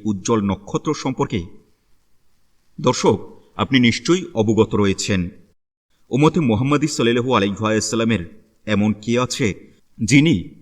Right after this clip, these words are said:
হযরত আবু হুরায়রা রাদিয়াল্লাহু তাআলা আনহুর নাম শোনেননি? ইসলাম পূর্ব জাহিলি যুগে তাকে আব্দুস শামস বা সূর্যের দাস নামে ডাকা হতো। আল্লাহ তাআলা তাকে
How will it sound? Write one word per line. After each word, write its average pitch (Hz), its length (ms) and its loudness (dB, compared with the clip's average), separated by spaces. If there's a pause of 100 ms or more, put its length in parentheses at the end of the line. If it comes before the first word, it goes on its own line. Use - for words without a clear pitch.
(200)
হযরত 107 340 0 (100)
আবু 104 200 0
হুরায়রা 131 400 0
রাদিয়াল্লাহু 117 440 2
তাআলা 120 240 -2 (100)
আনহুর 104 420 -2
নাম 104 160 0
শোনেননি? 98 520 -2 (560)
ইসলাম 160 340 0
পূর্ব 143 280 2
জাহিলি 120 400 0
যুগে 123 240 -4
তাকে 120 500 -6 (300)
আব্দুস 110 500 0
শামস 104 440 -2 (260)
বা 101 200 2
সূর্যের 117 600 -4
দাস 98 360 0
নামে 127 160 0
ডাকা 104 260 -4
হতো। 90 540 -6 (480)
আল্লাহ 139 200 4
তাআলা 117 280 4
তাকে 120 300 -2